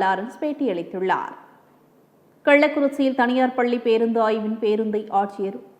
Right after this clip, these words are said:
ஓட்டி பார்த்தார். கள்ளக்குறிச்சி மாவட்டத்தில் உள்ள ஐநூற்றுக்கும் மேற்பட்ட தனியார் பள்ளி பேருந்துகளை மாவட்ட ஆட்சியர் சரவண்குமார் ஆய்வு செய்தார். பேருந்துகளில்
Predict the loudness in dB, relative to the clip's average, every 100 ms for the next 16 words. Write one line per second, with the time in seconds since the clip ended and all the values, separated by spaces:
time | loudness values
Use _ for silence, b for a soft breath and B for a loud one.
0 | -4 -2 -2 -4 -4 -6 -6 -10 -10 -20
1 | -20 _ 0 4 4 4 2 2 2 4
2 | 4 4 -2 -2 -2 0 2 4 4 2
3 | -2 -4 -4 -4 -4 -6 -6 -6 -4 -4
4 | -2 -4 -2 -2 -2 -2 -2 -2 -2 0
5 | 0 2 0 -2 -4 -2 -2 -2 -6 -4
6 | -6 -4 -6 -4 -4 -2 -2 -4 -6 -8
7 | -8 -8 -10 -12 B B B B 6 8
8 | 8 4 4 4 2